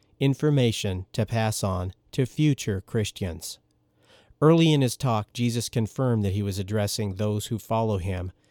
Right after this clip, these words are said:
when he said that his followers now and in the future will be hated for his name's sake. This is an important piece to understanding this passage,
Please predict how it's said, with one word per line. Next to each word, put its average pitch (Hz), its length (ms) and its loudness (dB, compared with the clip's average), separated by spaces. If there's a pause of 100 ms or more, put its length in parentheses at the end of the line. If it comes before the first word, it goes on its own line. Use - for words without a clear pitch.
(140)
when 123 140 0
he 123 80 2
said 113 340 -2
that 104 200 -2 (140)
his - 220 -6
followers 135 640 -2
now 110 520 -2 (220)
and 117 140 -2
in 117 120 0
the 113 80 -2
future 101 560 -4 (260)
will 107 120 -2
be 110 160 -2
hated 98 680 -4 (140)
for 113 200 -2
his 104 240 0
name's 117 360 4
sake. - 460 -4 (720)
This 160 220 4
is 160 120 6
an 156 100 6
important 117 460 0
piece 120 280 -4
to - 80 -2
understanding 101 600 -2
this 92 160 -2
passage, 92 560 -6